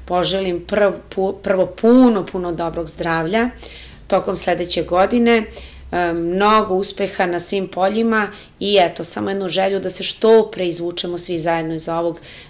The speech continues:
e, stanja. I znate, puno puta smo imali prilike da čujemo ono, kažu da zdrav čovek ima mnogo želja, bolestan samo jednu, da bude zdrav, i da negde svi prosto u krajnjoj liniji imamo to u glavi i da svi zajedno se negde solidarno izborimo da,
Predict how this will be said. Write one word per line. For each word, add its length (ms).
e, 440
stanja. 440
I 80
znate, 260
puno 260
puta 280
smo 160
imali 280
prilike 360
da 100
čujemo 380
ono, 220
kažu 320
da 260
zdrav 300
čovek 360
ima 160
mnogo 340
želja, 360
bolestan 420
samo 300
jednu, 340
da 120
bude 260
zdrav, 360
i 80
da 100
negde 280
svi 280
prosto 400
u 140
krajnjoj 480
liniji 300
imamo 260
to 280
u 100
glavi 600
i 240
da 200
svi 320
zajedno 480
se 180
negde 440
solidarno 680
izborimo 540
da, 320